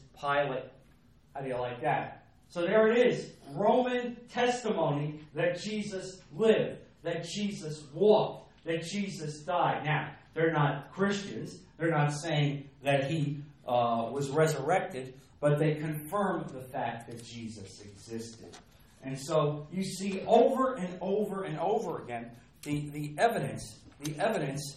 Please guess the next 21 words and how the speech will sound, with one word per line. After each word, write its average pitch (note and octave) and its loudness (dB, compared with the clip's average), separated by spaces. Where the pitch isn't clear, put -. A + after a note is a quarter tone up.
is C#3 -8
unbelievably, E3 -4
uh, A2+ -4
continuous. C#3+ -2
And D#3 4
so E3 8
when F3+ 2
you F#3 2
study C4 6
this - -2
and F3 0
you F#3+ 0
see B3 -2
this, - -6
uh, C3 2
you, D3+ 0
you D#3 -4
recognize D#3 0
that D#3 0
clearly - 2
God, F3 4